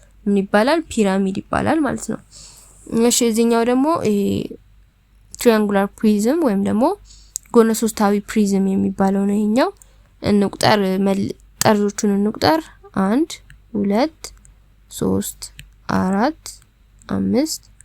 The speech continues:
እዚህ ጋር ስድስት፣ ሰባት፣ ስምንት፣ ከዛ ዘጠኝ።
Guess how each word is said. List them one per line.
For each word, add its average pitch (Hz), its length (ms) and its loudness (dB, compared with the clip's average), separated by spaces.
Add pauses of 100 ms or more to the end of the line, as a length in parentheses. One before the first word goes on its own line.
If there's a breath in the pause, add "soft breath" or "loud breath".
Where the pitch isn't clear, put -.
(100)
እዚህ - 200 -10
ጋር 202 160 -2
ስድስት፣ - 500 -4 (640)
ሰባት፣ 208 500 -4 (720)
ስምንት፣ 240 520 -2 (440)
ከዛ 214 200 -6 (140)
ዘጠኝ። 208 320 -8